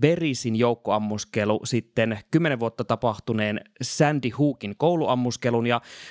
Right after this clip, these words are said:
tuo nimi kilkuttaa varmasti vähintäänkin edes hitusen kelloja, koska tuo Sandy Hookin tapaushan on ollut esillä aina näihin päiviin saakka. Kiitos Infowars-ääliöiden, menemättä sen pidemmälle yhtään siihen, että mitä paskaa sieltä silloin tuutattiin tuosta. Googlatkaa.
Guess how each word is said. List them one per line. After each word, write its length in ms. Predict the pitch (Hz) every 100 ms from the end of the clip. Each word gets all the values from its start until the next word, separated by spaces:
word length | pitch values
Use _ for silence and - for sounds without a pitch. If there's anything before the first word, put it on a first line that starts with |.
| -
tuo 120 | 147
nimi 240 | 151 208 196
kilkuttaa 500 | 175 160 226 - 139
varmasti 420 | 160 143 - 127
vähintäänkin 560 | 170 254 196 139 123 135
edes 200 | 131 185
hitusen 460 | 196 170 120 104
kelloja, 400 | - 113 107 98
koska 380 | 107 107 - -
tuo 160 | - 113
Sandy 260 | 151 147
Hookin 260 | 131 110 110
tapaushan 440 | 117 110 104 113
on 160 | 113 117
ollut 260 | 117 117
esillä 280 | 120 120 110
aina 160 | 107 107
näihin 360 | 120 127 120
päiviin 520 | - 107 104 107 107 -
saakka. 640 | - 151 147 123 - 107 -
Kiitos 420 | 131 120 113 - -
Infowars-ääliöiden, 1600 | 160 135 123 104 107 101 104 - - 143 147 120 110 104 104 107
menemättä 420 | 113 110 101 -
sen 260 | 107 107 104 - _
pidemmälle 400 | 113 110 107 -
yhtään 340 | 143 127 113
siihen, 140 | 104 101
että 120 | 110
mitä 220 | 110 107 - -
paskaa 380 | 113 - 110 104
sieltä 320 | 123 110 107
silloin 260 | 110 104
tuutattiin 560 | 98 107 101 - - -
tuosta. 380 | - 175 147 127 - - -
Googlatkaa. 640 | 135 131 123 117 - 110